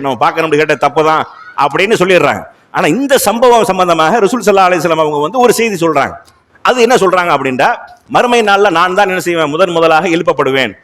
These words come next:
அப்படின்னு சொல்றாங்க. எழுப்பி நான் பார்த்தால் எனக்கு முன்னாடியே மூசா அலைஹிஸ்ஸலாம் அவர்கள் அரசனுடைய காலை பிடித்து கொண்டு நிற்பார்கள்.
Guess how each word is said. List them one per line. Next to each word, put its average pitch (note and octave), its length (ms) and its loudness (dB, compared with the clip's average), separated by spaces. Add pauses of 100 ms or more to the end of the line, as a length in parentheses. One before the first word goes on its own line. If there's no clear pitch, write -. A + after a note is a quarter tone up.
(240)
அப்படின்னு D3 380 -2
சொல்றாங்க. B2+ 280 -2 (280)
எழுப்பி B3+ 360 0
நான் F#3+ 220 0
பார்த்தால் E3 460 2 (320)
எனக்கு B3+ 280 0
முன்னாடியே A#3 420 2
மூசா A3+ 200 0
அலைஹிஸ்ஸலாம் F#3+ 400 2
அவர்கள் F#3 300 4
அரசனுடைய A3+ 460 2
காலை A3 320 2
பிடித்து A3+ 320 -4
கொண்டு G#3 260 2
நிற்பார்கள். D3+ 460 0